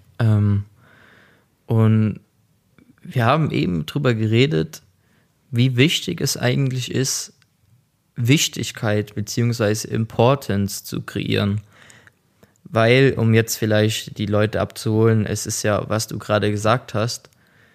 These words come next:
ich glaub auch, dass man schon gut gegensteuern kann gegen vielleicht auch mal diese Downs.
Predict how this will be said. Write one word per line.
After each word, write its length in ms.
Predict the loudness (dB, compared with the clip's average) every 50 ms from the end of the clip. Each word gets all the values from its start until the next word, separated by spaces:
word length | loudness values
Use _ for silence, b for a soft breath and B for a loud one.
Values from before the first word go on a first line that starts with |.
| b b b b b b _ _ _ _ _ _ _
ich 160 | -10 -10 -4
glaub 300 | 0 2 4 4 2 2 0
auch, 240 | 0 0 0 -2 -2
dass 240 | -4 -4 -2 -2
man 320 | -2 0 0 0 -2 -4 -6 -10 -10
schon 460 | -6 -2 -2 0 0 0 -2 -4 -2
gut 280 | 0 2 2 2 0 -2
gegensteuern 720 | -2 0 0 2 0 -2 -2 0 0 0 2 0 0 -2
kann 260 | -4 -4 -2 -2 -2
gegen 240 | -2 -2 -2 -2 -4
vielleicht 360 | -4 -2 0 0 0 0 -2
auch 140 | -2 -2 0
mal 140 | 0 0 0
diese 260 | -2 -4 -6 -6 -8
Downs. 720 | -4 0 2 2 4 4 2 2 0 -4 -6 -10 -14 -14 -18